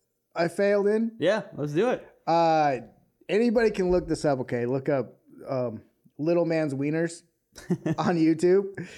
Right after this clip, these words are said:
Speaker 1: There was a, I had, like, a little hot dog cart and shit. It was, like, ten years ago. And, uh, it was, like, "Little Man's Wieners, they'll fill you up," right?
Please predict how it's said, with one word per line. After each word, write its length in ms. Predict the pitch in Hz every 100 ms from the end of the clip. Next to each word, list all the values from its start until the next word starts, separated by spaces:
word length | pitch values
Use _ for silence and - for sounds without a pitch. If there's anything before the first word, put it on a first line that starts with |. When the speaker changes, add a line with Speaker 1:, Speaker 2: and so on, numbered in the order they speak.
| - - -
Speaker 1:
There 180 | 190 202
was 100 | 190
a, 200 | 175 160
I 100 | 151
had, 160 | 180 170
like, 220 | 156 147
a 40 | 147
little 160 | 151
hot 220 | 139 156
dog 240 | 156 147 139
cart 260 | 151 147
and 80 | 139
shit. 400 | 143 160 147 143 _ -
It 60 |
was, 100 | 147
like, 180 | 139 139
ten 260 | - 151 143
years 240 | 143 135
ago. 320 | 127 120 120 120 _ _ _ _
And, 200 | 147 131
uh, 220 | 127 120 107
it 60 |
was, 100 | 127
like, 140 | 123 117
"Little 180 | 151 165
Man's 240 | 160 156
Wieners, 340 | 139 143 113 -
they'll 140 | 131
fill 220 | 127 151 127
you 180 | 123
up," 200 | 123 101
right? 280 | 113 120 139